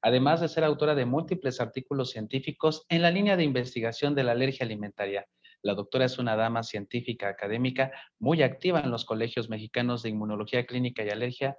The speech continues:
de México. Así pues, bienvenida a este foro de difusión de información y conocimiento técnico científico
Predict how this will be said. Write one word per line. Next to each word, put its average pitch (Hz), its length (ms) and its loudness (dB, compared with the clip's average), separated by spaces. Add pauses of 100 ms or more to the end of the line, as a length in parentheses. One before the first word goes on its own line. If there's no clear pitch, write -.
de 110 80 -8
México. 101 560 -10 (240)
Así 214 240 4
pues, 208 360 4 (220)
bienvenida 113 520 4
a 127 40 8
este 127 300 2 (180)
foro 131 200 4
de 113 100 0
difusión 143 560 -2 (160)
de 165 120 6
información 156 560 2
y 135 100 -2
conocimiento 110 640 -4
técnico 139 460 0
científico 175 760 -2